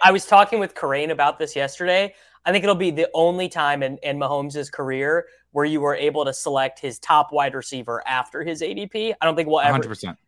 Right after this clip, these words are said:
Speaker 1: And I don't know if it's gonna be Sky next year. I don't know if they'll trade for someone. I don't know if they'll spend a first round pick on wide receiver.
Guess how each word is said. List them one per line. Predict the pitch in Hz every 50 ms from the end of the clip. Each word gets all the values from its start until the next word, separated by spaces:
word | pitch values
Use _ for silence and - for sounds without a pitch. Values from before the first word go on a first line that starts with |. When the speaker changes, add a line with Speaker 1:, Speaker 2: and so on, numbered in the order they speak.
| _ -
Speaker 1:
And | 180 175
I | 190
don't | 202 220
know | 185 180 170
if | 156 160
it's | 131 -
gonna | - 135 120
be | 113 113
Sky | - - - 190 196 208 208
next | 202 196 185 - - -
year. | 196 180 175 156
I | 120 139
don't | 143 151
know | 143 135 127
if | 120 -
they'll | - 120 117
trade | - - 180 175 180 165 -
for | 165
someone. | 151 - - 170 160 160 156 151
I | 135 131
don't | 135 131
know | 131 131 131
if | 127 -
they'll | 139 127
spend | - - 139 131 131
a |
first | 127 - 139 139 - -
round | 139 127 117
pick | - 127 - 123
on | 120 120
wide | 123 120 117
receiver. | 120 147 139 - 156 156 143 156 151 156